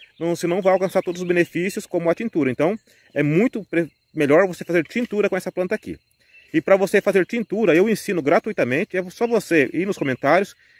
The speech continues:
que vai ter um link pra te ensinando a fazer tintura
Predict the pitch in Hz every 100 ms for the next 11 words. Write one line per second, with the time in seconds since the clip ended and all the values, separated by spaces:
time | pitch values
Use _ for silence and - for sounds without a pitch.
0 | - 170 170 240 220 208 - 147 143 131
1 | - - 180 220 185 143 190 165 160 139
2 | 160 143 - 196 - 196